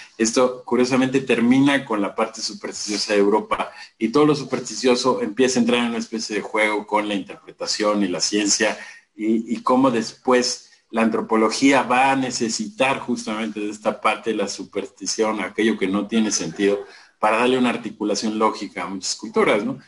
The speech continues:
Ahora, cuando hablamos del hombre lobo, y particularmente en Latinoamérica, pues existe todos los días con nosotros, ¿no? Cuando contaba, eh, Belén la historia de, del Nahual, bueno, me encanta, me encanta la referencia de Hollywood. Tiene una marca, yo le pegué,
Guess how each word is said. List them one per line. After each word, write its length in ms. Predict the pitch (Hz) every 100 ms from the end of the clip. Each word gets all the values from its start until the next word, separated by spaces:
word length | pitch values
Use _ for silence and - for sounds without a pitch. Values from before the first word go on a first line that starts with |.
| - - _
Ahora, 320 | 123 120 -
cuando 420 | 147 156 165 151
hablamos 380 | 127 135 139 131
del 140 | 120
hombre 180 | 123 120
lobo, 160 | 120 117
y 60 |
particularmente 800 | 113 95 - - 107 110 113 113
en 80 | 117
Latinoamérica, 800 | 107 98 92 90 104 104 113 110
pues 300 | 101 98 92
existe 460 | 110 - 143 135 240
todos 200 | 127 139
los 160 | 120
días 220 | 113 120 -
con 160 | 117
nosotros, 540 | 101 - 160 - 101 95
¿no? 180 | 123
Cuando 240 | - 104 104
contaba, 600 | 98 92 113 107 104 92 - 80 - -
eh, 260 | 101 107 104
Belén 480 | 110 120 113 107
la 240 | 101 95 95
historia 440 | - 147 127 120
de, 240 | 104 95 -
del 240 | 117 113 107
Nahual, 400 | 98 101 117 - - - -
bueno, 240 | 117 127
me 80 | 123
encanta, 560 | 120 - 147 135 120 104
me 100 | 113
encanta 340 | 107 135 147
la 100 | 135
referencia 480 | 120 - 117 113 120
de 80 | 113
Hollywood. 360 | 127 120 95 98
Tiene 240 | 135 139
una 180 | 151 117
marca, 440 | 113 139 135 98
yo 180 | 85 123
le 160 | 151 151
pegué, 460 | 131 107 117 151